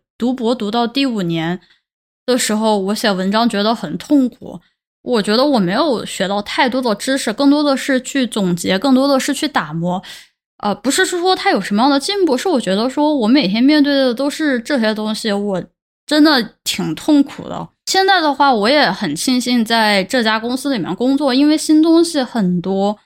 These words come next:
是给了我很多机会去思考、去成长的一个平台。我也不被几年前做的东西再继续困扰下去了。好多人问过我说，之前做过的东西怎么就不做了呢？啊，是啊，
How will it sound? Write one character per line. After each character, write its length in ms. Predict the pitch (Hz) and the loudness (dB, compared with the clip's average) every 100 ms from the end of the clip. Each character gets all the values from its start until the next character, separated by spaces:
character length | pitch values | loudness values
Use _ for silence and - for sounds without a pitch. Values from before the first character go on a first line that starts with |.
| _ - | _ -14
是 140 | - | -8
给 140 | 339 196 | -2 2
了 100 | 226 | 4
我 140 | 262 | 2
很 180 | 247 180 | 2 0
多 160 | 180 190 | 0 -2
机 200 | - 262 | -2 0
会 260 | 269 240 | 2 0
去 220 | 214 247 | 0 -4
思 260 | 226 - 311 | -4 -4 -4
考、 260 | - 180 165 | -4 -4 -4
去 380 | - 240 208 - _ _ - | -2 0 0 -2 _ _ -14
成 200 | - 233 | -2 0
长 180 | 330 175 | 2 0
的 80 | |
一 60 | 175 | -2
个 80 | 175 | -4
平 240 | - - | -6 -8
台。 260 | 175 - - - _ _ - | -6 -6 -8 -16 _ _ -6
我 160 | 233 | 0
也 100 | 262 | 2
不 200 | 285 220 | 0 -2
被 600 | 233 294 277 233 180 80 - | 0 0 2 0 0 -4 -6
几 120 | 202 | -2
年 220 | 196 208 | 0 2
前 240 | 233 208 202 | 0 0 0
做 160 | 269 | 2
的 120 | 254 214 | 2 2
东 200 | 233 247 | 0 0
西 200 | 247 220 | 0 -4
再 420 | - 247 214 190 | -2 0 0 -2
继 240 | - 262 | -4 -4
续 100 | 247 | -2
困 360 | - _ - 392 | -6 _ -2 2
扰 200 | 302 - | 2 0
下 260 | 165 170 170 | -4 -6 -8
去 200 | - 180 | -10 -8
了。 200 | - 170 _ _ _ _ | -8 -12 _ _ _ _
好 120 | 208 | 0
多 120 | 262 | 2
人 200 | 349 359 | 4 4
问 160 | 359 370 | 4 2
过 140 | 349 | 2
我 180 | 311 220 | 2 0
说， 520 | 202 240 240 247 247 | 0 0 2 4 2
之 180 | 247 294 | 2 0
前 240 | 247 220 247 | 2 2 2
做 160 | 311 | 0
过 160 | 262 240 | 2 2
的 140 | 214 | 2
东 180 | 226 247 | 2 0
西 100 | 247 | 0
怎 140 | 214 | -4
么 160 | 151 170 | -2 -2
就 180 | 175 220 | -2 -4
不 160 | - | -4
做 300 | 185 - 359 | -8 -4 0
了 140 | 339 233 | 2 2
呢？ 180 | 170 - - | 0 -4 -6
啊， 120 | 180 | -6
是 220 | - | -2
啊， 80 | 262 | -2